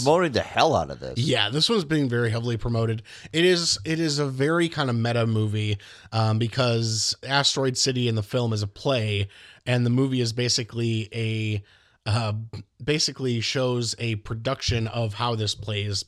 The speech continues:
Speaker 2: made, and then it goes into the play, and then it goes out of the play into, like, the playwright and how he came up with the story and stuff. Um, and so I think it's,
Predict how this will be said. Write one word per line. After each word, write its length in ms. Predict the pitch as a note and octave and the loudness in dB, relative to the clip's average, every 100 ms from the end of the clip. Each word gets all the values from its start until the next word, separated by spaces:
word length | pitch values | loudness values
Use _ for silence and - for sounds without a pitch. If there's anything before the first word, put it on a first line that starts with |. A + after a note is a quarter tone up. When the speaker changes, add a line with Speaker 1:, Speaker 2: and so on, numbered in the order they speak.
| - B2+ | -10 -4
Speaker 2:
made, 400 | A2 G#2+ A2+ A2+ | -2 0 -2 -2
and 100 | G#2+ | -2
then 60 | |
it 80 | G2+ | -4
goes 340 | G#2 A2 G#2 | -6 -6 -6
into 220 | - F3 E3+ | -4 -4 -4
the 100 | D#3 | -8
play, 420 | - C#3+ C#3 C#3 - - - | -4 -2 0 -2 -6 -14 -6
and 100 | A#2 | -4
then 80 | A2+ | -2
it 40 | |
goes 240 | G#2+ A2+ A2 | -4 -6 -4
out 120 | C3+ | -4
of 60 | C3+ | -4
the 60 | B2+ | -6
play 300 | - C3 A#2+ | -4 -2 -2
into, 200 | A2+ A2+ | -2 -4
like, 280 | A2 G#2 - | -6 -6 -10
the 80 | |
playwright 680 | G2 C#3 C#3 B2+ B2+ B2 A#2+ | -8 -2 0 0 0 0 -2
and 100 | G#2+ | -2
how 120 | G#2+ | 0
he 180 | G#2+ A#2 | 0 -2
came 220 | A#2 A2+ | -2 -2
up 100 | G#2+ | -2
with 80 | - | -6
the 60 | - | -10
story 380 | - A2 A2+ A2 | -6 -4 -2 -4
and 100 | A2+ | -6
stuff. 320 | A#2 A2+ - - - - - | -6 -6 -8 -18 -20 -20 -12
Um, 480 | A#2+ A#2 A2+ A2+ A#2 | -4 0 0 0 0
and 180 | C#3+ C#3 | 0 -2
so 200 | - C#3+ | 2 2
I 100 | C3+ | 2
think 160 | C3+ F3 | 2 0
it's, 240 | D3 - | -2 -6